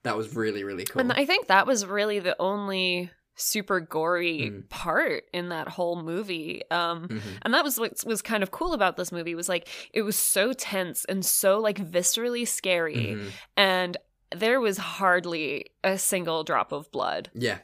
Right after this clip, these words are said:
Speaker 1: yeah. It's, it's cool. It's, everything is implied in this movie,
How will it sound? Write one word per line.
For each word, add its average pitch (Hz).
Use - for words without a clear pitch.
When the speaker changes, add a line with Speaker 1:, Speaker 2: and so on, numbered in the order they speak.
Speaker 1:
yeah. 110
It's, 131
it's 131
cool. 135
It's, 107
everything 131
is 110
implied 107
in 107
this 98
movie, 95